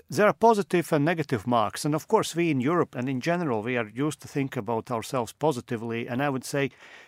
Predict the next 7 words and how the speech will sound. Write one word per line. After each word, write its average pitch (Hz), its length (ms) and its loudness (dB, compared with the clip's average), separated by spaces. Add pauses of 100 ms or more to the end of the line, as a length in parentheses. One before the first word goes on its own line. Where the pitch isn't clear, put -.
(280)
Putin 175 460 2
miscalculated 131 1300 0 (460)
our 143 400 4
answer. 123 640 0
He 202 240 -4
was 190 320 0 (140)
thinking 147 580 0